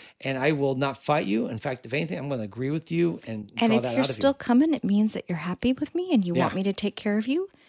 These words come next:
Speaker 2: You know, when you stop booking, that's something different, <laughs> right?
Speaker 1: And this is where I kind of began to think about this a lot, 'cause we've always had this, uh, kind of philosophy when it came to customer service, where we're dealing with disgruntled clients.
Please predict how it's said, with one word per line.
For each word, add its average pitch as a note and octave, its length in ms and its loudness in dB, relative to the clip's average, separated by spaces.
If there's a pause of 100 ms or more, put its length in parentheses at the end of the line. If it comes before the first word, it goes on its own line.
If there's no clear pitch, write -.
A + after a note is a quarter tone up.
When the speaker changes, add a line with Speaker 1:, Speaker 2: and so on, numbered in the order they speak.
(280)
Speaker 2:
You A#3+ 80 2
know, A#3+ 200 4 (100)
when A3 160 6
you A3 80 6
stop G3+ 300 2
booking, B3 380 4
that's G3+ 180 2
something G#3+ 260 2
different, C4 360 0
<laughs> - 40 0
right? G3+ 600 4
Speaker 1:
And F3+ 80 6
this G3+ 140 8
is G3+ 80 0
where F#3+ 160 10
I D#3+ 100 12
kind E3 280 4
of C3+ 100 -4
began C#3+ 220 4
to A#2+ 40 2
think E3+ 180 0
about C#3 180 2
this B2+ 120 -2
a C#3 60 2
lot, B2+ 260 6
'cause B2+ 140 -6
we've A3 180 4
always A3 240 10
had D#3 160 4
this, C#3+ 180 2
uh, C3 160 4
kind C3+ 180 -2
of A#2 80 -6
philosophy C#3+ 540 0
when B2+ 160 -2
it A2 80 -6
came C#3+ 140 -2
to A#2+ 60 -6
customer B2+ 360 -6
service, A#2+ 540 -4
where A#2 80 -6
we're A#2 140 -2
dealing A#2+ 340 -4
with A2+ 260 -6
disgruntled B2 520 -2
clients. A#2+ 480 -4